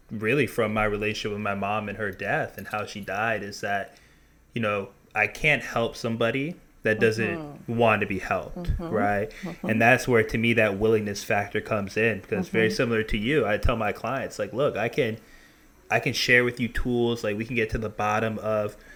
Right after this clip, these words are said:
Speaker 1: you know, the limiting beliefs, the way you're self-sabotaging,
Speaker 2: Mm-hmm.
Speaker 1: um, what's really important to you, what you're committed to doing,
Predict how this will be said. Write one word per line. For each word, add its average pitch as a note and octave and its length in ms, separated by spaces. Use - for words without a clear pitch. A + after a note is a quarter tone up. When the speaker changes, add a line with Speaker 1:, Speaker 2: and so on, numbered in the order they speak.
Speaker 1:
you A#2 80
know, G#2 140
the G#2+ 100
limiting A2+ 420
beliefs, B2 440
the - 100
way A2 140
you're A2 140
self-sabotaging, A#2 1400
Speaker 2:
Mm-hmm. G3 320
Speaker 1:
um, G#2+ 300
what's A#2+ 280
really A#2 240
important A#2 460
to C3 100
you, A#2+ 380
what A#2 200
you're A2+ 100
committed B2 560
to C3 80
doing, B2 500